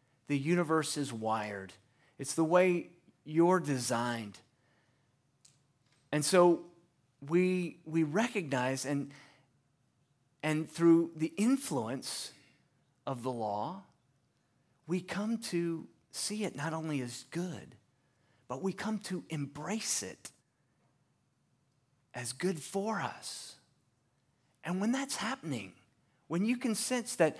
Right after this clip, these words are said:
that you're embracing something because it's good for you and not just good,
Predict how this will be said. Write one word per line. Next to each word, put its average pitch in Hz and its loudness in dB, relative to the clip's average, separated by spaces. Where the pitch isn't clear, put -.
that 160 -2
you're 233 2
embracing 170 2
something 147 -2
because 143 -4
it's 135 -6
good 190 2
for 190 2
you 147 4
and 127 -2
not 151 -2
just 143 -8
good, 208 -10